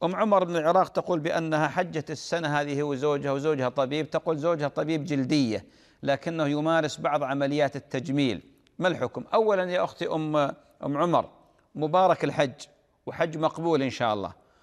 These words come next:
وأيضًا ما له علاقة بقضية الحرفة حتى لو كان بعد ذلك المهنة أو الكذا، ما له علاقة، فحجكم إن شاء الله صحيح وما ينتقض بمعصية أو بذنب أو بشيء،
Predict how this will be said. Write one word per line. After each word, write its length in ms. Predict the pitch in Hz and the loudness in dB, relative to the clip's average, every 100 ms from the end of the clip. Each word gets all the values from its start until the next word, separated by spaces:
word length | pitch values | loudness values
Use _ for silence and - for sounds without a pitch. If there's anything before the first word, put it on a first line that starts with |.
| _ | _
وأيضًا 640 | - 139 175 196 185 196 - - _ - | -4 2 2 4 4 2 -2 -18 _ -12
ما 220 | 147 190 | -2 2
له 80 | 202 | 2
علاقة 420 | 165 170 156 151 | 2 4 4 2
بقضية 540 | 139 143 147 147 151 139 | -4 -2 -2 0 0 -2
الحرفة 360 | 131 151 127 120 | -2 -2 -2 -2
حتى 300 | 190 202 190 | -4 -2 2
لو 120 | 170 | 2
كان 280 | 160 165 151 | 2 -2 0
بعد 280 | 135 135 139 | 0 2 2
ذلك 280 | 120 90 - _ _ _ - | 2 0 -10 _ _ _ -8
المهنة 380 | 151 170 151 | -4 -2 -2
أو 280 | 143 120 135 | 0 0 0
الكذا، 300 | 131 - 160 | -2 0 0
ما 180 | 214 208 | 2 4
له 60 | 117 | 4
علاقة، 400 | 113 104 - - _ _ _ | 2 0 -6 -16 _ _ _
فحجكم 520 | 139 - 190 175 165 | -10 -4 -4 -2 -4
إن 60 | 156 | -4
شاء 180 | - 170 | 0 0
الله 100 | 147 | 0
صحيح 440 | 143 131 180 190 - - - | -4 -2 0 -2 -6 -20 -10
وما 280 | 143 160 202 | -4 0 2
ينتقض 580 | 214 180 180 - 131 90 - _ _ - | 0 0 0 2 0 -2 -20 _ _ -12
بمعصية 640 | 135 160 170 151 165 156 147 | -6 -2 -2 -2 -2 0 2
أو 200 | 135 135 | 2 0
بذنب 480 | 143 151 175 160 | 0 0 0 -2
أو 160 | 139 139 | -2 -2
بشيء، 340 | 139 139 156 | -2 0 0